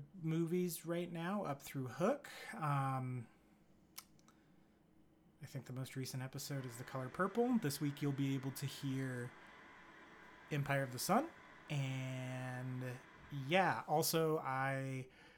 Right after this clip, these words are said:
for the remainder of the year, here's my podcast schedule.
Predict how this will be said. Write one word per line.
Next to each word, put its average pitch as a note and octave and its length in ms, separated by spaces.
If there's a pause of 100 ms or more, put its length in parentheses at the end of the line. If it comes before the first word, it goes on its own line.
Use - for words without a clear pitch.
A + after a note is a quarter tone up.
(220)
for D3 160
the C3 100
remainder D3 360
of C3+ 100
the C#3 80
year, D3+ 300
here's C#3 200
my C3 120
podcast B2 400
schedule. F3 500